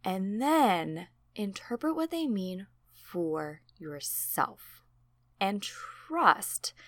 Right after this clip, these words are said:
that you know best, and you know better than anyone else what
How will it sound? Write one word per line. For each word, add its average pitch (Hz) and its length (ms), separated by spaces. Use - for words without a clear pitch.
that 180 240
you 269 680
know 196 580
best, - 540
and 156 240
you 254 520
know 226 360
better 165 380
than 139 220
anyone 247 880
else - 500
what 165 340